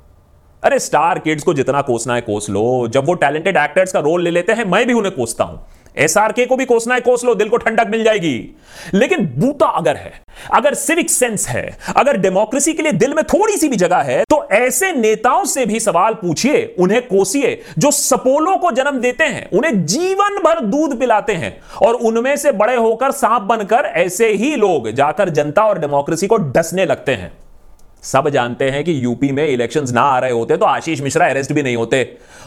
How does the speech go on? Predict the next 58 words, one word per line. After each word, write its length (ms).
और 120
वो 120
उनके 220
जो 120
पप्पा 340
पर 160
जो 100
प्रेशर 360
है, 360
थोड़ी 320
बहुत 200
जो 100
भी 140
है, 440
वो 220
भी 100
इलेक्शंस 560
के 100
वजह 260
से 160
ही 220
है 160
कि 100
कहीं 280
उल्टा 300
ना 100
पड़ 160
जाए 140
पासा। 380
अगर 520
ये 320
फार्मर 520
को 160
रौंदने 480
वाली 220
वीडियो 260
बाहर 340
नहीं 140
आती, 220
तो 100
हो 120
सकता 240
है 80
आशीष 360
मिश्रा 300
को 200
ये 200
सारे 320
कांड 320
के 100
बाद 220
यूपी 240
इलेक्शंस 360
में 120
टिकट 360
भी 100
मिल 160
जाता। 440